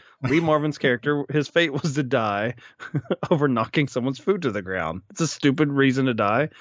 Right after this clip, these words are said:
Speaker 1: but he's a, he's a stupid man, and he's not
Speaker 2: No,
Speaker 1: gonna
Speaker 2: no,
Speaker 1: stop
Speaker 2: when it
Speaker 1: until
Speaker 2: comes
Speaker 1: he's
Speaker 2: to,
Speaker 1: shot.
Speaker 2: when it comes to reasons to die,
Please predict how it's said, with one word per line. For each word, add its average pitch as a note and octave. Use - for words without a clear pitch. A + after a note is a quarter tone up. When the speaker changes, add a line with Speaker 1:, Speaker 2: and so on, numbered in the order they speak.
Speaker 1:
but -
he's F3+
a, F#3
he's E3
a E3+
stupid G3+
man, E3+
and C3+
he's C#3+
not F3
Speaker 2:
No, D4
Speaker 1:
gonna B3
Speaker 2:
no, G#3
Speaker 1:
stop E3+
Speaker 2:
when B3
it C4+
Speaker 1:
until C#4
Speaker 2:
comes -
Speaker 1:
he's B3+
Speaker 2:
to, A#3
Speaker 1:
shot. G#3
Speaker 2:
when A#3
it A3+
comes C4+
to D#3+
reasons D3
to C#3+
die, A#2+